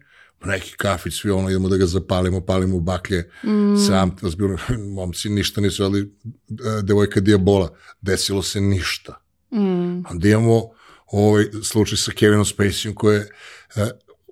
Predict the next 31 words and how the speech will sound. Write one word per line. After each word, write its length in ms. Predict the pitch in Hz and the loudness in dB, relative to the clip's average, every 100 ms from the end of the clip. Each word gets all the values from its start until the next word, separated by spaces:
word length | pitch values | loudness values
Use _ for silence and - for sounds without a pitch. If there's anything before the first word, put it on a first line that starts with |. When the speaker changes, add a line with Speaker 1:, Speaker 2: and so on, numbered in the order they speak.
| - | -10
Speaker 1:
u-, 140 | 101 | -8
ukaljana 520 | 113 101 110 107 110 107 | -6 -2 0 2 4 4
reputacija 640 | 107 104 92 107 - 110 | 4 2 2 2 2 -4
trajno, 460 | - 98 95 95 101 | 0 0 0 -2 -4
koji 220 | - 104 | -2 -2
se 220 | 92 - | -2 -2
vratio 560 | 98 101 92 - 104 101 - _ _ _ _ _ | 0 0 -2 2 2 2 -8 _ _ _ _ _
kao 200 | - 98 | -14 -10
da 80 | 95 | -8
se 180 | 92 107 | -6 -2
ni, 180 | 107 117 _ | -2 -4 _
mislim, 320 | 123 - 113 | -8 -6 -8
e, 60 | 104 _ - - - _ _ - 113 - | -10 _ -20 -20 -20 _ _ -18 -16 -2
oslobođen 760 | 117 110 101 107 107 101 110 | 0 0 0 2 4 4 4
je 80 | 104 | 2
optužbi. 420 | 92 - 98 104 | 0 -2 -2 0
Mi 140 | 92 101 | 0 2
ne 120 | 95 | 2
znamo 200 | 107 131 | 2 4
da 100 | 131 | 4
se 160 | - 131 | 2 2
desilo 380 | 135 - 139 | 2 2 0
pa 80 | 117 | 2
je 140 | 127 110 - | 2 0 -2
oslobođen, 600 | 120 - 110 107 104 120 - | -4 -2 2 4 4 2 0
ali 200 | 107 110 | 0 2
mu 80 | |
je 140 | 107 - | 0 4
prvo 220 | 113 117 | 4 6
uništena 420 | 117 113 - 117 | 6 4 2 4
reputacija, 680 | 107 - 101 101 95 120 123 | 4 2 0 0 0 0 -2